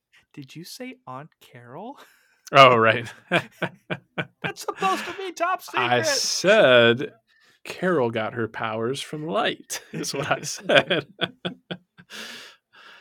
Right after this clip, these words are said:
Speaker 2: Uh, anyway.
Speaker 1: God, her
Speaker 2: And it
Speaker 1: showing up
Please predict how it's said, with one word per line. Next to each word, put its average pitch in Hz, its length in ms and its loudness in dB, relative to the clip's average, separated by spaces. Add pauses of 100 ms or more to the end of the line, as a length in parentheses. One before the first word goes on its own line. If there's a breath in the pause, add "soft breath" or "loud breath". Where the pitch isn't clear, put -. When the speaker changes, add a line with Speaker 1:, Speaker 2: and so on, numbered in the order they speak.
(160 loud breath)
Speaker 2:
Uh, 120 460 6
anyway. 110 280 -12 (1120)
Speaker 1:
God, 110 220 -16
her 139 120 -12 (100)
Speaker 2:
And 147 120 8
it 147 200 8
Speaker 1:
showing 98 100 -16
up - 60 -18